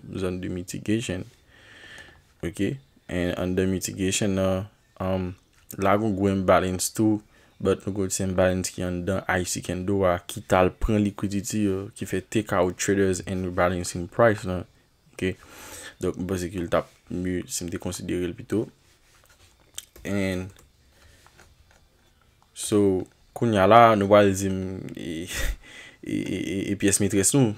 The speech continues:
ki se za, ki se divergence, e nou prale nan venteyen septanm a katòzè.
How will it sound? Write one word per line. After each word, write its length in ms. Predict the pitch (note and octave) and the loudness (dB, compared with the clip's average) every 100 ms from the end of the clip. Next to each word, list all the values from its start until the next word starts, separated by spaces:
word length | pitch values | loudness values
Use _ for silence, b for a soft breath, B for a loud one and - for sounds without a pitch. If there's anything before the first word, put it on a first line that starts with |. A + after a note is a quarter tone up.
| - | -6
ki 100 | F#2+ | -6
se 140 | F#2+ F#2 | -2 2
za, 140 | F#2 - | 2 2
ki 160 | - G2+ | -4 -6
se 200 | - F#2+ E2+ F#2 F2+ F2 | -4 -2 -2 -4 -2 2
divergence, 880 | F2+ F2 F2+ F2 B2+ G#2+ F2+ A2 - B B B - - | 4 4 0 2 4 4 0 -6 -18 B B B -8 -2
e 80 | G2+ | 0
nou 800 | F#2+ - - F#2+ F#2+ F2+ G2 F#2+ | 0 -6 -8 -4 -4 -4 -4 2
prale 280 | B2 F#2+ F#2 | 4 4 2
nan 340 | F#2 F2+ F2+ F#2 | 0 0 0 -2
venteyen 340 | F2+ F#2+ F#2 | -4 -4 -4
septanm 540 | - F2+ - A2 F#2 - B B B B B B B | -6 -4 0 2 0 -6 B B B B B B B
a 140 | - F2+ | -6 -2
katòzè. 600 | F2 F2 G2 F#2 G2+ | -2 0 0 2 2